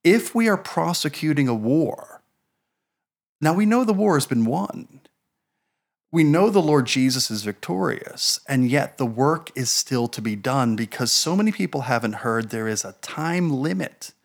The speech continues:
We have a time limit called life. You and I, David, are not gonna be here in forty years' time. Many people will not be here when the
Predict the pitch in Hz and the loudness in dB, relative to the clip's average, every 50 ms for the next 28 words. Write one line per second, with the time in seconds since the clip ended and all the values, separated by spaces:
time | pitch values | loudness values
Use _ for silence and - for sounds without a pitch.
0 | _ _ _ _ _ _ _ _ - 131 131 131 123 120 - - - - 147 165 | _ _ _ _ _ _ _ _ 0 2 2 4 2 0 -2 -4 -4 -2 0 2
1 | 180 175 170 165 156 139 - - - - 123 110 110 95 104 101 101 107 120 160 | 2 2 2 2 2 0 -2 -4 -4 0 0 0 0 0 -2 -2 0 0 0 0
2 | 202 196 - - 127 123 143 165 160 147 147 143 139 135 123 147 139 151 143 151 | -2 -4 -6 -4 -2 0 2 2 2 2 2 2 2 0 2 2 0 0 0 0
3 | 135 117 110 110 110 123 139 170 175 - 180 165 147 143 151 143 143 139 156 160 | 0 0 0 2 2 0 0 0 -2 -2 -2 -2 -2 0 -2 -2 -2 -2 -2 -2
4 | 185 202 196 143 117 - - - 127 123 123 127 120 110 107 101 101 98 - - | -2 -2 0 0 -2 -2 -4 -4 -2 -2 -2 0 -2 -2 -2 -2 -4 -4 -6 -8
5 | - - 120 117 131 160 185 202 214 226 - - - - - - _ _ _ _ | -8 -8 -6 -4 -4 -2 0 0 -2 -2 -4 -8 -20 -20 -20 -20 _ _ _ _
6 | _ _ _ _ _ _ _ - 135 139 156 180 180 175 - - 196 196 196 180 | _ _ _ _ _ _ _ 2 4 4 6 4 4 2 0 0 0 2 2 4
7 | 185 185 180 160 151 139 139 147 156 160 160 - 175 160 151 135 156 160 156 156 | 4 4 4 4 4 4 6 6 4 4 2 0 -2 -2 -2 0 2 2 4 4
8 | 156 151 151 147 131 - - - - _ _ _ _ _ - 127 127 127 120 117 | 4 4 4 2 0 -4 -8 -14 -18 _ _ _ _ _ -2 2 4 4 6 4
9 | 110 110 110 110 110 107 101 | 4 4 2 2 2 0 -2